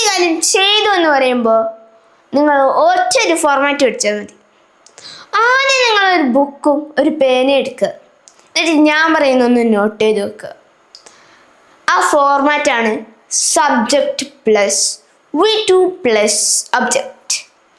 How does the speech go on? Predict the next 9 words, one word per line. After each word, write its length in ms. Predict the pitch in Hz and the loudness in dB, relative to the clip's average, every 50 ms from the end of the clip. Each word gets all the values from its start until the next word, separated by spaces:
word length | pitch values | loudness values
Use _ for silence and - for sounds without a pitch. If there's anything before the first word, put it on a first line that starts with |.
| - - - - - - _ - 480 | -20 -20 -20 -20 -20 -12 _ -4 -2
ഇത് 100 | 480 494 466 427 | 0 0 0 2
നിങ്ങൾ 240 | 359 320 294 277 302 370 - - - - - - 226 254 | 2 2 0 0 0 -2 -2 -4 -8 -12 -8 -2 0 0
നിങ്ങളുടെ 260 | 262 254 254 254 254 262 | 2 2 2 2 2 2
നോട്ടിൽ 320 | 247 233 226 233 311 294 247 226 214 | 2 2 0 0 0 0 2 2 2
എഴുതുക. 260 | 208 208 208 214 240 320 - - - - - _ _ _ _ _ _ _ _ _ _ _ - | 0 0 0 0 0 0 -2 -6 -12 -18 -20 _ _ _ _ _ _ _ _ _ _ _ -2
അതിൻ്റെ 260 | 370 440 453 466 453 453 - - | 0 2 2 2 2 0 0 0
സൈഡിൽ 420 | 330 320 311 330 320 339 339 330 294 269 | 0 0 0 0 2 2 2 2 2 2
എഴുതുക 240 | 269 254 269 254 247 233 | 2 2 2 2 0 0
എന്തെന്നറിയോ? 580 | 220 220 220 214 214 202 196 202 104 95 - | 0 0 0 0 0 0 -2 -2 -2 -4 -4